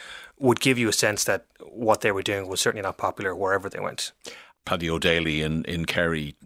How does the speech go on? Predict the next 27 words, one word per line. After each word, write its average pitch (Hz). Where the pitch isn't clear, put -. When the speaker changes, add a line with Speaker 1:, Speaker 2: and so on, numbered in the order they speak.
Speaker 2:
talked 87
about, 80
"I 78
wasn't 78
asked 78
to 73
bring 78
kid 78
gloves, 78
so 80
I 78
didn't." 87
Kevin 98
O'Higgins 87
says 85
of -
the -
Special 85
Infantry 80
Corps 80
pretty 98
much 82
the 80
same 73
thing. 98
Speaker 1:
Yeah. 101
Speaker 2:
That 85